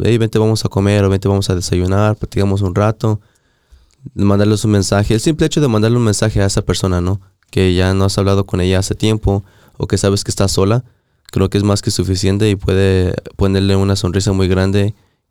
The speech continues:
a esas personas. Creo que tenemos la posibilidad de realmente crear un cambio, ¿no? Para esas personas.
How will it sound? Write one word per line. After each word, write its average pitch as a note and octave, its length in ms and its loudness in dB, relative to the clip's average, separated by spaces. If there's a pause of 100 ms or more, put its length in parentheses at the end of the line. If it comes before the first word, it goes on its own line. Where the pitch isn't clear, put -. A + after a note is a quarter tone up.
(300)
a F2+ 280 2
esas G2+ 200 -2
personas. G2 560 -2 (880)
Creo A#2 160 0
que A#2+ 380 0
tenemos A2 340 2
la A2 80 0
posibilidad G2 600 0
de G2+ 100 0
realmente F#2+ 760 0 (260)
crear G2 220 2
un G#2 120 0
cambio, F2+ 420 -2 (260)
¿no? G2 280 -2 (500)
Para F#2+ 140 0
esas G2+ 180 -4
personas. - 580 -2